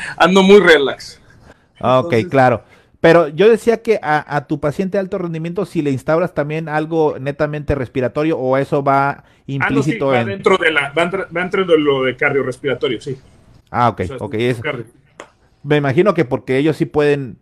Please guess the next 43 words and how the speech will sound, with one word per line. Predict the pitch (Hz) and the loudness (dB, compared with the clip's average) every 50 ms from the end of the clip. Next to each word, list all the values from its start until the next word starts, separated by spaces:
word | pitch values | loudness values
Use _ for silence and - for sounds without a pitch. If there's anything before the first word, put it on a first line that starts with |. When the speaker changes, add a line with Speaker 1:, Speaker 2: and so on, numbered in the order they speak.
| _ _ | _ _
Speaker 2:
mejorar | 117 117 113 - 123 113 127 127 | -10 -8 -6 -4 -2 -2 -2 -4
sus | 156 156 | -4 -6
capacidades | - 131 - - 107 - 120 117 123 120 - | -8 -8 -8 -8 -8 -6 -6 -6 -6 -6 -6
y, | 131 113 107 80 55 57 65 60 - _ _ _ - | -6 -8 -8 -10 -12 -16 -20 -20 -20 _ _ _ -18
y | 113 | -14
sus | 104 123 123 120 | -10 -8 -6 -2
volúmenes | 117 117 127 143 - 196 | -2 0 0 0 0 0
y | 233 | 0
Speaker 1:
Todos, | 233 - | 0 0
Speaker 2:
capacidades. | 127 - 120 110 - 127 127 127 123 120 | -2 -4 -4 -2 0 2 2 2 0 -2
Speaker 1:
todos | - 170 160 | -6 -6 -4
podemos, | 139 147 - 226 220 160 - - | -4 -4 -4 -6 -10 -10 -10 -6
todos | - 151 170 202 - | 0 0 0 0 0
podemos, | - 185 156 143 156 180 190 156 - | 2 2 4 4 4 0 -2 -6 -6
pero | - 156 135 135 | -4 -2 -2 -2
es | 139 139 | -4 -6
que | - 165 | -8 -4
tenemos | - 160 143 147 151 170 165 - | -4 -2 -2 -2 -4 -4 -6 -6
que | 170 | -8
saber | 160 - 165 160 160 156 - - - | -6 -2 0 0 0 0 -4 -8 -2
a | - 156 147 143 | 0 0 0 0
qué | - 160 160 | -2 -4 -4
nivel | 180 175 160 151 151 160 | -2 2 2 2 2 2
entrenar. | 160 160 143 147 147 156 175 180 - - _ - - - - - | -2 -4 -6 -6 -4 -2 -4 -4 -4 -8 _ -20 -20 -20 -14 -2
Y | 127 127 | 0 2
ahí | 127 127 135 | 2 4 2
empieza | 143 160 147 151 165 160 156 156 - 175 165 165 - - - - | 2 0 0 2 4 4 4 4 2 -2 -2 -4 -6 -14 -20 -8
otro | - 143 139 139 160 165 156 | -4 -4 -2 2 0 0 2
concepto | 147 143 139 139 143 151 147 139 143 165 160 | 2 0 0 4 4 4 2 2 0 4 4
de | 151 143 | 4 4
medicina | 139 135 123 117 120 143 147 | 4 0 -2 -2 -4 -2 -2
del | 147 147 | 0 0
deporte, | 143 139 139 156 151 - 147 139 | 0 0 2 2 0 0 0 -2
que | 139 127 | -2 0
es | 123 151 | 2 4
el | 147 147 143 | 4 4 4
umbral, | 135 127 123 127 135 147 156 165 - - - | 0 0 2 4 4 4 4 4 0 -6 -8
eh, | - 131 120 117 117 117 113 110 110 113 - - - | -6 -2 0 0 2 2 2 2 2 0 -2 -4 2
aeróbico | 131 131 127 123 123 123 135 139 143 156 143 - 151 | 4 4 4 4 2 2 0 0 0 -2 -2 -2 -2
anaeróbico | 135 123 123 127 127 147 156 143 139 143 - - _ _ - _ - _ _ | -2 -2 -2 0 2 2 2 2 0 -6 -10 -20 _ _ -20 _ -20 _ _
de | 123 117 | -8 -6
la | 120 117 | -4 -2
energía. | 117 117 117 - - 147 135 - | -4 -4 -6 -6 -8 -8 -8 -8